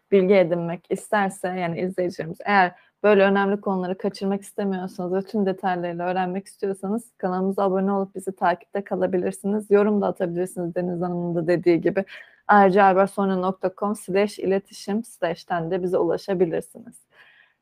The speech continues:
Deniz Hanım, son bir sorum kaldı. Bu da çok önemli bir soru ve seyircilerin de çok merak ettiği bir soru olduğunu düşünüyorum. Deniz Hanım,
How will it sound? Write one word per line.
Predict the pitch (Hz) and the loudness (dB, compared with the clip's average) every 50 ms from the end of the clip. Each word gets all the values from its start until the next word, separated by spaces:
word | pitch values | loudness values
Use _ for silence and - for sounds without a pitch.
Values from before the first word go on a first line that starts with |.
| - 214 | 4 6
Deniz | 220 233 233 214 | 8 8 8 8
Hanım, | 233 226 214 202 190 190 - _ - | 6 6 6 4 2 0 -4 _ -20
son | - - - - 214 214 220 220 | -20 -8 0 2 4 4 4 2
bir | 208 | 0
sorum | 208 214 - 220 214 202 214 214 | -2 -2 -2 0 0 0 0 -2
kaldı. | 208 - 233 190 175 175 170 175 185 202 226 247 - - | -4 -2 -4 -2 0 0 -2 0 0 -2 -2 -2 -6 -8
Bu | 185 185 | -2 -2
da | 214 208 | -2 0
çok | - 226 202 | 0 0 2
önemli | 208 190 190 196 196 196 202 196 | 2 0 2 0 0 0 -2 -4
bir | 202 | -6
soru | - - 208 214 208 | -6 -4 -2 0 0
ve | 214 214 | 0 -2
seyircilerin | 214 - 202 190 190 180 190 185 190 196 202 196 208 202 202 | 0 2 2 2 2 2 0 0 0 2 2 2 2 0 0
de | 208 220 214 | 0 -2 -2
çok | - 240 208 214 - | -2 -2 -2 0 0
merak | 190 180 180 180 185 - - - | 0 2 4 4 2 2 0 -4
ettiği | 165 165 _ - 170 170 156 | -4 -4 _ -6 -6 -4 -4
bir | 180 | -6
soru | - - - 185 175 180 170 | -10 -2 0 2 4 4 4
olduğunu | 165 156 156 165 170 180 196 196 175 | 4 2 0 -2 -2 0 0 2 2
düşünüyorum. | 190 185 - - 175 165 151 - 76 - - _ _ _ _ _ _ _ _ _ _ _ - - | 0 0 0 -8 -10 -10 -10 -12 -14 -16 -20 _ _ _ _ _ _ _ _ _ _ _ -6 -2
Deniz | 196 208 196 185 | 0 0 2 2
Hanım, | 202 180 160 165 170 | 2 0 -2 -4 -8